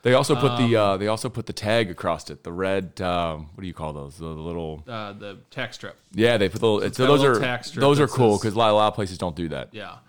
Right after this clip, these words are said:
Speaker 2: So the one thing I will say, and I'm not patting myself on the back, but Tony agreed. The minute we smelled it and tasted it before we started the podcast, I said, "This smells like something."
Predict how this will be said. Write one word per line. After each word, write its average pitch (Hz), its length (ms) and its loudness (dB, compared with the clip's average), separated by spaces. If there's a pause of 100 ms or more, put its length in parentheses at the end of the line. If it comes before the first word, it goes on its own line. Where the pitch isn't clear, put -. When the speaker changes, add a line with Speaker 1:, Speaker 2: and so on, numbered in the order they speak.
(200)
Speaker 2:
So 160 260 2
the 151 100 0
one 196 220 0
thing 196 160 0
I 160 80 0
will 151 200 0
say, 135 260 -2
and 123 60 -4
I'm 127 80 -4
not 139 180 -4
patting 139 280 -2
myself 151 380 -4
on 180 120 -2
the 202 60 -4
back, 143 500 -2 (140)
but 123 280 -6
Tony 135 320 -6
agreed. 127 440 -4
The 120 80 -8
minute 139 240 -6
we 160 100 -4
smelled 135 460 -6
it 131 80 -8
and 123 100 -10
tasted 120 460 -6
it 117 140 -10
before 123 400 -8
we 120 100 -6
started 117 260 -8
the 110 60 -16
podcast, 110 560 -6
I 113 60 -8
said, 107 260 -8 (400)
"This 175 80 -14
smells 175 280 -2
like 110 140 -6
something." 95 320 -14